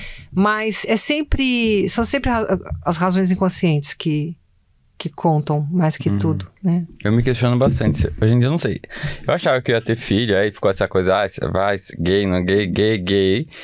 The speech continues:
Speaker 2: Mas não mudou eu poder ou não ter filhos na minha cabeça, assim, a decisão não tá relacionada a isso.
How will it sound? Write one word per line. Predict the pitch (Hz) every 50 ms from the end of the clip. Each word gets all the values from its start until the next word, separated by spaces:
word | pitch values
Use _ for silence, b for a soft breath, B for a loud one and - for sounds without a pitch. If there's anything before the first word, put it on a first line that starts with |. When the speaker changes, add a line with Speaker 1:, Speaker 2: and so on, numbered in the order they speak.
| B B B -
Speaker 2:
Mas | - 180 202 175
não | 190 190
mudou | 202 226 220 180 180 170 160 156 -
eu | 123 117
poder | 120 131 123 123 131 135
ou | 135 127
não | 120 123
ter | 117 135
filhos | 131 - 117 107 98
na | 104 95
minha | 95 101
cabeça, | 104 120 117 101 80 73 - -
assim, | - - 92 90
a | 90
decisão | 92 95 90 95 95 95
não | 98 95
tá | - 92 92 98 107 - - _
relacionada | - 98 98 98 - - 104 98 98 101
a | 120 120
isso. | 104 92 - -